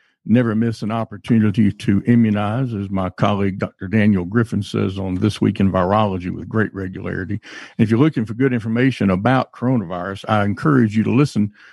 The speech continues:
to the podcast, This Week in Virology. They do fantastic work and have the entire time this virus has been out. So today we'll talk about a different virus that's completely different from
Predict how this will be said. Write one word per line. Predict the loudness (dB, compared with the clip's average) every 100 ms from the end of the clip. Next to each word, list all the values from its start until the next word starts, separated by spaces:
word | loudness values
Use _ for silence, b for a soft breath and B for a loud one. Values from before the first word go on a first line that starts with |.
| B
to | -2
the | 0
podcast, | 2 0 0 -2 -4 -4
This | -8 -8 -4
Week | -4 0
in | 2
Virology. | 2 2 2 0 0 0
They | 0 0
do | 0 -2
fantastic | 2 2 2 0 -2 -2 -8 -4
work | -2 -2
and | -2
have | 2 2 0 -8 b b b 0
the |
entire | 0 2 0 2
time | 0 -2
this | -4
virus | -4 -4 -4 -8
has | -10
been | -6
out. | -6 -8 _ _ _ _ _ _ _ _ _ _ _ _ _ _ _ _ _
So | _ 2
today | 4 4
we'll | 0 0
talk | -2 0
about | -2
a | 0
different | 0 0 -2
virus | -2 -2 -2 -6
that's | -10
completely | -6 -8 -6 -2 0 0 0 0
different | 0 -2 -6 -10 B B B
from | -12 0 2 4 2 0